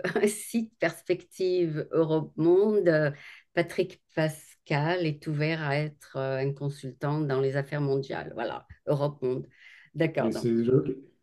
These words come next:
Speaker 2: voilà, j'écris, je, j'écris déjà. Vous savez, euh, quand j'écris un article comme je viens de le faire, qui quand même, euh, bon, un article c'est court, mais, euh, sur le nucléaire civil, euh, russe,
Speaker 1: Ouais, j'ai
Speaker 2: quand même
Speaker 1: vu
Speaker 2: très
Speaker 1: ça,
Speaker 2: détaillé,
Speaker 1: j'ai
Speaker 2: on voit, on, on voit quand même que c'est vécu de l'intérieur.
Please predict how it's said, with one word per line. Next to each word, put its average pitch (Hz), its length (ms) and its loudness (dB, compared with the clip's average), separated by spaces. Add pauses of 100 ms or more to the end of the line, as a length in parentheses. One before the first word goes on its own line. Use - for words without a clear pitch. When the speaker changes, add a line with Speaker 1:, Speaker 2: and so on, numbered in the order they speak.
(120)
Speaker 2:
voilà, 185 180 8
j'écris, 160 420 10
je, 123 220 8
j'écris 156 340 6
déjà. 135 200 6
Vous 117 80 6
savez, 220 360 10
euh, 143 240 8
quand 160 180 6
j'écris 156 320 6
un 139 100 8
article 135 340 2
comme 127 140 2
je 113 100 -2
viens 123 140 2
de 120 60 6
le 120 80 4
faire, 123 480 2 (340)
qui - 160 -20
quand 127 140 4
même, 127 280 8
euh, 104 140 -2
bon, 113 340 0
un 113 100 -6
article 131 320 -4
c'est 123 120 -4
court, 180 440 10
mais, 113 380 0 (540)
euh, 113 140 0
sur - 260 2
le 123 60 6
nucléaire 127 380 8
civil, 147 600 8
euh, 95 200 2
russe, 160 400 8
Speaker 1:
Ouais, 196 100 4 (120)
j'ai 196 60 -2
Speaker 2:
quand 120 80 0
même 113 120 -2
Speaker 1:
vu - 60 -10
Speaker 2:
très - 180 -2
Speaker 1:
ça, - 0 -
Speaker 2:
détaillé, 180 440 12
Speaker 1:
j'ai - 20 12
Speaker 2:
on 151 100 8
voit, 151 300 4
on, 151 280 2
on 151 80 4
voit 156 180 6
quand 165 180 8
même 175 220 8
que 156 80 4
c'est 143 140 4
vécu 143 260 6
de 139 100 6
l'intérieur. 151 600 6